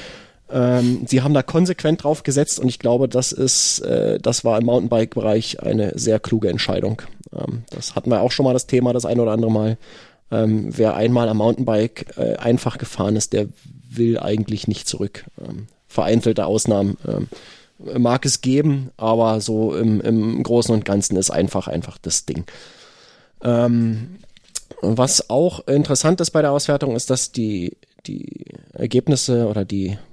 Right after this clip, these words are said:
Prozentzahlen, die Anteile relativ weit auseinander sind, auch hier. Ähm, nicht wie bei den Bikes, dass alles sehr dicht zusammenliegt, sondern, ähm, ja, hier haben wir eben zwanzig Prozent auf dem ersten Platz,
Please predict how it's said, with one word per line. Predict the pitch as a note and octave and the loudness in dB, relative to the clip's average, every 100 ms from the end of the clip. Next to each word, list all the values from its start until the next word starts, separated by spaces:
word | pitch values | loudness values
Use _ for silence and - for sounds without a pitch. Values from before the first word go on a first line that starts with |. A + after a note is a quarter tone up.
| - | -12
Prozentzahlen, | - - C3+ A3 - B2+ | -6 0 2 2 2 2
die | C3+ - | 2 2
Anteile | E3+ - C#3+ D3+ | 2 2 2 2
relativ | B2+ B2 - B2 A#2+ - | 2 0 0 -2 -4 -8
weit | - C3+ - | -4 0 0
auseinander | - - F3 E3+ E3+ | 0 2 2 4 2
sind, | E3 E3 | 2 0
auch | C#3+ | -2
hier. | - E3+ G#3 - - - | 0 2 2 -2 -10 -2
Ähm, | D3 C#3+ | 0 2
nicht | C#3+ - | 0 0
wie | |
bei | C#3+ | 2
den | C#3 B2+ | 2 2
Bikes, | C3 D#3+ | 2 2
dass | - C3+ | 2 0
alles | C3+ C#3 | 2 2
sehr | C3+ | 2
dicht | C3+ D3 | 2 -2
zusammenliegt, | - B2 C3 C3+ C3 | -2 2 2 0 -2
sondern, | A2+ A#2+ A#2 A#2+ A#2+ | 0 2 0 -2 -6
ähm, | C3+ A#2+ - - - | -6 -6 -6 -12 -6
ja, | B2 | 0
hier | C3 | 0
haben | A#2+ | 2
wir | B2 | 0
eben | A#2 | 2
zwanzig | - C3+ - | 2 2 2
Prozent | - D3 - C#3 C#3 - | 0 0 4 2 0 -6
auf | - | -4
dem | B2+ | 0
ersten | B2+ D#3 D3+ | 2 2 2
Platz, | D3 C#3+ - | 2 2 -2